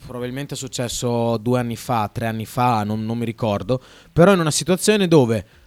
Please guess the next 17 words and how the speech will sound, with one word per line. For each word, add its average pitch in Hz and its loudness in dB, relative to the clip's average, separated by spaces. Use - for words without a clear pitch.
fallo 190 10
reputato 156 4
tale 165 6
dall'arbitro, 139 6
ha 131 4
lasciato 135 6
proseguire 131 2
l'azione, 202 6
hanno 165 2
fatto 147 0
gol, 151 8
ha 208 6
fischiato 151 -4
fallo 170 6
e 160 -2
poi 160 6
dopo 175 6